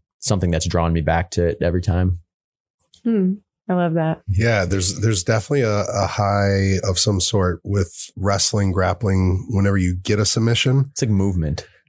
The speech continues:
Speaker 3: movement,
Speaker 1: So, yeah.
Speaker 3: yeah. But whenever I outposition somebody and it's kinda like checkmate,
Speaker 1: Mm-hmm.
Speaker 3: um, you know, it's just this, like, "Ah, I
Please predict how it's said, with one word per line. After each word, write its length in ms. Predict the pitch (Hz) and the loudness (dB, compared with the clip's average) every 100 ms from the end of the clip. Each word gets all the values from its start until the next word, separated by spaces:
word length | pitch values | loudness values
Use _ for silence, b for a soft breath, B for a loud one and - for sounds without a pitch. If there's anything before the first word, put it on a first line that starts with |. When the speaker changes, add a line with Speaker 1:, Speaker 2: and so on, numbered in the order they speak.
| - | -6
Speaker 3:
movement, 540 | 117 131 120 107 82 | -2 0 0 -2 -2
Speaker 1:
So, 40 | 76 | -2
yeah. 80 | 104 | 0
Speaker 3:
yeah. 280 | 107 98 87 - _ | 2 2 0 -6 _
But 100 | 117 | -2
whenever 340 | 113 131 135 131 | 2 2 2 0
I 120 | - - | 0 -2
outposition 720 | 107 - - 87 95 - 107 | -2 -2 0 0 2 2 2
somebody 500 | - 110 107 107 107 | 2 2 2 2 2
and 100 | 90 | 0
it's 120 | 85 | -2
kinda 180 | - 95 | 0 0
like 140 | 80 76 | 0 -2
checkmate, 480 | - 110 113 113 - _ - | -2 0 2 0 0 _ -2
Speaker 1:
Mm-hmm. 140 | 98 | 2
Speaker 3:
um, 580 | 95 95 92 90 92 90 - | 2 2 2 2 0 -2 -8
you 160 | - 107 | -2 2
know, 100 | 95 | 2
it's 220 | 90 - | 2 0
just 260 | 101 87 - | 0 -2 0
this, 260 | 90 87 - | 0 0 -2
like, 200 | 82 - | -4 -4
"Ah, 320 | 82 82 - - _ _ _ _ - | -2 -2 -4 -8 _ _ _ _ -6
I 380 | 90 95 95 | -2 0 0